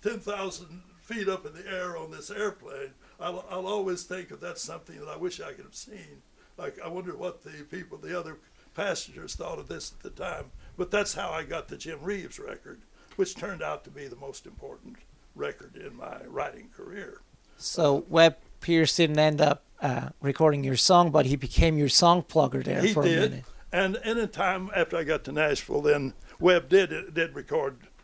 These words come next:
Speaker 1: one of my songs later. So I had the pleasure of having a Webb Pierce song. So,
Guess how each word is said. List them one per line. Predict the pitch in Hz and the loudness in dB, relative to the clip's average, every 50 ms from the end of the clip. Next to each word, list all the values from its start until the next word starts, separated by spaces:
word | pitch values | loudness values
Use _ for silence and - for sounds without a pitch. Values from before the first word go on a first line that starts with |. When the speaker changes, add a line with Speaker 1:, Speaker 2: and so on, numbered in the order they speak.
| _ - | _ -2
Speaker 1:
one | 160 170 151 | -2 -2 0
of | 135 | -2
my | 143 139 | -4 -6
songs | 123 - - 147 147 131 123 131 - - | -4 -4 -4 -4 -6 -8 -10 -14 -14 -10
later. | 156 156 151 147 123 123 127 131 | -8 -8 -8 -8 -8 -10 -10 -10
So | - - - 131 131 127 123 - - - - - - - | -12 -12 -10 -8 -8 -8 -8 -10 -14 -20 -20 -20 -14 -8
I | - 147 | -4 -4
had | 151 - | -4 -4
the | - - | -6 -6
pleasure | - 160 170 156 135 113 131 | -2 0 0 0 0 -4 -8
of | 143 101 | -8 -6
having | 123 151 - - 131 | -6 -6 -6 -6 -8
a | 135 | -8
Webb | 131 131 139 135 - | -6 -4 -4 -4 -4
Pierce | - - 143 120 - | -6 -6 -6 -4 -4
song. | - - 143 123 123 127 131 - - | -6 -6 -4 -4 -6 -6 -8 -10 -12
So, | - - - - 127 - | -12 -10 -8 -8 -10 -10